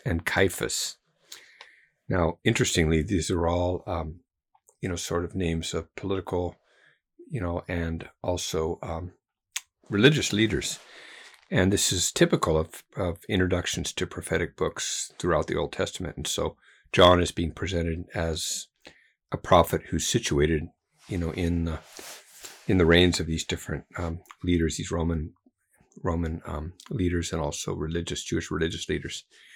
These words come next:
What's interesting is it's the word of the Lord doesn't come to any of these powerful people, but the word of God came to John,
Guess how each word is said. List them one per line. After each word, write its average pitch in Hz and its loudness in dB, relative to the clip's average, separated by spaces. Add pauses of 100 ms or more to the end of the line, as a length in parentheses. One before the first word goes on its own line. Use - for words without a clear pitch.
(680)
What's - 2
interesting 147 8
is 82 -2
it's - 0 (160)
the 98 4
word 117 12
of - 0
the 98 6
Lord 98 6
doesn't 101 2
come 92 -2 (100)
to - -6
any 95 2
of 85 0
these 85 -4
powerful 95 0
people, - -8 (600)
but - -6
the 87 2
word 87 4
of 90 -6
God 82 2
came 80 0
to 73 -6
John, 85 2